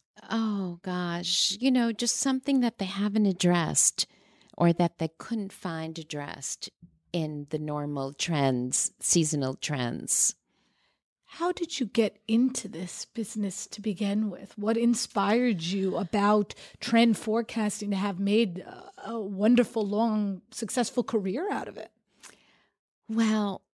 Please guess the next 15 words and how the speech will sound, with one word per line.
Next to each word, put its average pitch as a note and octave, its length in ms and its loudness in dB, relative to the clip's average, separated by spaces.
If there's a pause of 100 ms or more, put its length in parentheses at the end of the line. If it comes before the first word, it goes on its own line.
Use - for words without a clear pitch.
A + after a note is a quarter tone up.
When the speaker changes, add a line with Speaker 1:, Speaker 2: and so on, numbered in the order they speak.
(520)
Speaker 1:
that A#3 220 2
is A3 100 0
such - 300 -2
a - 40 -8
good - 220 -6
question. F3+ 640 -2
I A#3+ 120 6
never A3 720 4 (400)
studied G3 600 0
fashion, D#3+ 640 -2 (720)
but F#3 120 4
I E3+ 220 2
always G3 500 0
loved D#3+ 420 -2
fashion. C3+ 760 -4